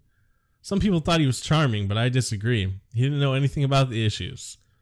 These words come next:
People are giving him credit for things that were on the table for years. He also hired a public relations woman and kept an unlisted phone number. He was totally inaccessible. I don't think that's being a good mayor.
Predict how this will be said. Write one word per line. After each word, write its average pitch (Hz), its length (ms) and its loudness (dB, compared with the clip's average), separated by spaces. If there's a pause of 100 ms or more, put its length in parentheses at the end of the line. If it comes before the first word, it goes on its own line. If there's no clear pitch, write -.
(180)
People 151 240 2
are 147 80 4
giving 135 260 2
him 123 160 2
credit 127 300 0
for 110 100 -2
things 123 340 -2
that 113 100 -4
were 107 100 -4
on 107 140 0
the 98 60 -4
table 104 300 -2
for - 160 -10
years. 98 580 -4 (480)
He 147 80 -4
also 151 220 -2
hired 170 220 2
a 131 40 2
public 151 400 2
relations 123 540 -2
woman 151 300 0
and 120 160 -2
kept 131 260 -2
an 113 120 -2
unlisted 113 500 -4
phone 120 260 -4
number. 95 340 -6 (220)
He 123 140 -8
was 104 120 -8
totally 127 440 -2
inaccessible. 107 720 -4 (480)
I 135 60 -4
don't 170 100 0
think 165 120 -2
that's 135 180 -2
being 139 240 -2
a 117 60 -4
good 127 140 -2
mayor. 117 360 -4